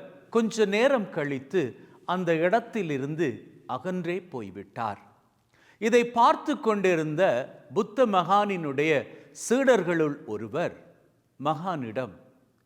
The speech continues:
"நீங்க பெரிய மகானாச்சே, உங்க கிட்ட கோபமாக வந்தவன் எவ்வளவு சத்தம் போட்டு கத்தியும் அவனுக்கு எந்த பதிலும் நீங்க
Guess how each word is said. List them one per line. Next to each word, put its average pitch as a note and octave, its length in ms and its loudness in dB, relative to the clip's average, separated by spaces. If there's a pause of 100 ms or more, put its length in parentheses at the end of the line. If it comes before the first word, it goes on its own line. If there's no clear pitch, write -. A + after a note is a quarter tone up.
(360)
"நீங்க D#4+ 340 -2
பெரிய G#3+ 400 2
மகானாச்சே, D3 1000 -4 (920)
உங்க F3+ 280 0
கிட்ட F3+ 720 0 (260)
கோபமாக A#3+ 760 4
வந்தவன் D#3+ 720 -2 (340)
எவ்வளவு C#4+ 680 2
சத்தம் B3 560 0
போட்டு A3 480 0
கத்தியும் D3 640 -8 (680)
அவனுக்கு C#3 880 -6 (220)
எந்த G#3 400 0
பதிலும் A3 520 0
நீங்க D3+ 340 -4